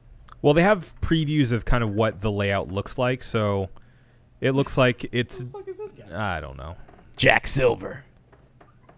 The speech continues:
Speaker 1: Maybe he's, like, a photographer or something. I don't know.
Speaker 2: I li-, I like that the, the previews are, like, um, super mundane stuff. Like, "Here's my workout video," and that's another workout video where she, she's not really wearing anything, though.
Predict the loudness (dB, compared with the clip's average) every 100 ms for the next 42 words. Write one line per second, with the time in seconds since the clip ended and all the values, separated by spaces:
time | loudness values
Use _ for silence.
0 | _ -12 -8 -8 -8 -8 -10 -8 -10 -8
1 | -6 -6 -8 -10 -10 -10 -10 -12 -14 -14
2 | -14 -14 -16 -20 -20 -20 -20 -20 _ -20
3 | -20 -4 2 4 4 4 4 8 8 8
4 | 8 8 8 8 4 2 0 -2 0 2
5 | 4 4 6 8 8 8 6 4 0 _
6 | -20 -8 -2 0 0 2 2 4 4 4
7 | 2 0 -2 -4 -2 0 0 -2 -2 -2
8 | 0 -2 0 0 2 4 2 2 0 0
9 | -2 -4 -6 -8 -12 -18 _ _ _ _
10 | -20 -20 _ -6 -2 2 2 4 2 2
11 | 0 -2 -2 -2 -2 -4 -4 -10 -8 -6
12 | -4 -6 -10 -6 -4 -4 -4 -8 -8 -8
13 | -8